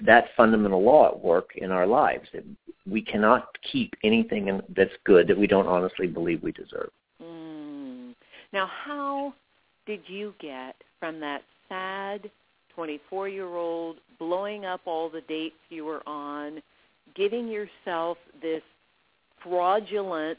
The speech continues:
Speaker 2: presence out there in the world because you didn't love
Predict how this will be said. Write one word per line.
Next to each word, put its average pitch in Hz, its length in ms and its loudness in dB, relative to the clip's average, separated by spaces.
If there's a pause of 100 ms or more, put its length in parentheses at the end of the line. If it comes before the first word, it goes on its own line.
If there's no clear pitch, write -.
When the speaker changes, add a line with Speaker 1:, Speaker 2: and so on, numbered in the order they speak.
(160)
Speaker 2:
presence 160 580 -4 (140)
out 156 320 -8
there 151 220 -10
in 147 180 -16
the 147 60 -12
world 139 600 -10 (800)
because 196 280 -4
you 180 120 -6
didn't 165 300 -10
love 185 200 -12